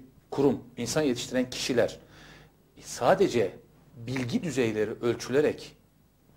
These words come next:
sadece bilgi düzeyleri ölçülerek mi öğretmenlik yaşantılarına başl-, başlıyorlar? Yoksa eğitim fakültelerinin içinde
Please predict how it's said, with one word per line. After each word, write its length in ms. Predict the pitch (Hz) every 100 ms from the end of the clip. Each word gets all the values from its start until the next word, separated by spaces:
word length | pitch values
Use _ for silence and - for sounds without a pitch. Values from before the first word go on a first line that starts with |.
| _
sadece 400 | - 160 156 151
bilgi 240 | 143 123 131
düzeyleri 380 | 113 113 107 110
ölçülerek 640 | 117 113 - 113 190 190
mi 200 | 196 190 - - _ - - - - - - - - - _ -
öğretmenlik 540 | 135 139 143 139 135 135
yaşantılarına 580 | 123 131 131 127 127
başl-, 240 | 113 110 - - 120
başlıyorlar? 480 | 113 - 120 135
Yoksa 520 | 127 180 214 131 127 - - - -
eğitim 300 | 143 147 240
fakültelerinin 680 | 196 - 135 120 110 113
içinde 420 | 120 - 120 110